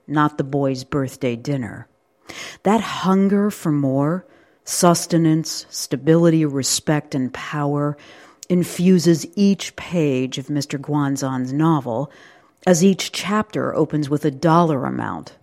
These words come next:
the cash that Henry has to his name. Jacob Guanzon grew up in Minnesota.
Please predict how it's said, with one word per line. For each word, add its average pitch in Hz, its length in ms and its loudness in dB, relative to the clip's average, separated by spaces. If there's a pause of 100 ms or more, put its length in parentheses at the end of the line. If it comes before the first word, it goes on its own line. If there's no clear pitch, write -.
the - 80 -6
cash 151 560 -6
that 117 160 -8
Henry 156 520 0
has 135 440 -4
to 127 200 -6
his 127 180 -6
name. 120 500 -6 (800)
Jacob 190 320 8
Guanzon 180 560 6
grew 160 240 6
up 160 140 6
in 156 120 2
Minnesota. 156 560 2